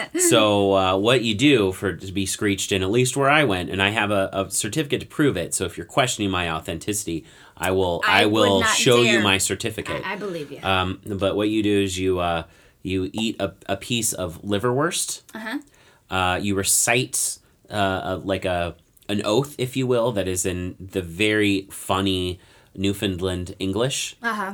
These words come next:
Speaker 1: um, which is kind of like a cross between, like, Canadian accent plus Irish,
Speaker 2: Mm-hmm.
Speaker 1: 'cause they are, they are Irish in Newfoundland.
Speaker 2: So I'd be really good
Speaker 1: Um,
Speaker 2: at it.
Speaker 1: you would be
Speaker 2: <laughs>
Speaker 1: excellent.
Speaker 2: Yeah.
Speaker 1: Um, and then what you do is you take a shot of the screech rum, which is made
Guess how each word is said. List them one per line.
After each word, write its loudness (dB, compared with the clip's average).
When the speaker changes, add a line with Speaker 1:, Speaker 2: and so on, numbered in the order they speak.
Speaker 1:
um, -2
which -2
is 0
kind -2
of -2
like -4
a -2
cross -2
between, -4
like, -10
Canadian 2
accent -2
plus -6
Irish, -2
Speaker 2:
Mm-hmm. -6
Speaker 1:
'cause -6
they 0
are, -2
they -4
are -2
Irish -4
in -4
Newfoundland. -2
Speaker 2:
So -4
I'd -2
be 2
really 0
good 2
Speaker 1:
Um, -2
Speaker 2:
at -4
it. -10
Speaker 1:
you 2
would 0
be -4
Speaker 2:
<laughs> -8
Speaker 1:
excellent. 0
Speaker 2:
Yeah. -8
Speaker 1:
Um, 2
and 0
then 2
what 0
you 0
do 2
is -4
you -4
take -4
a -2
shot 0
of -6
the -6
screech -4
rum, -2
which -4
is -4
made 0